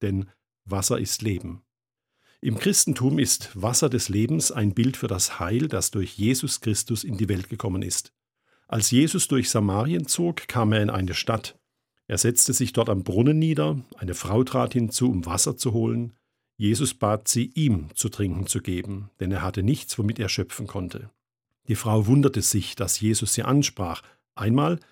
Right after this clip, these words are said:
weil nach den damaligen Sitten fromme Juden keine Gemeinschaft mit den Samaritern hatten, außerdem sprach ein Rabbi nicht mit einer Frau. Über alle Konventionen hinweg entwickelte sich ein Gespräch.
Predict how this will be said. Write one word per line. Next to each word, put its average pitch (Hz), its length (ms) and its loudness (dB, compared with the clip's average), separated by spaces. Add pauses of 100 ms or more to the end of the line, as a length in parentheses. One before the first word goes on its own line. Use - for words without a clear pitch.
(320)
weil 104 120 2
nach 98 160 0
den 95 180 -2
damaligen 113 540 0
Sitten 113 300 -2
fromme 104 340 2
Juden 98 360 0
keine 123 320 0
Gemeinschaft 107 640 -2
mit 95 80 -8
den 95 120 -2
Samaritern 101 600 0
hatten, 127 320 -2 (500)
außerdem 107 480 2
sprach 95 320 -6
ein 92 160 -6
Rabbi 101 340 0
nicht 92 240 -4
mit 101 120 -6
einer 82 180 -6
Frau. 76 420 -10 (500)
Über - 220 0
alle 190 160 2
Konventionen 151 720 2
hinweg 151 440 2
entwickelte 127 500 2
sich - 240 0
ein 120 140 0
Gespräch. 85 800 -6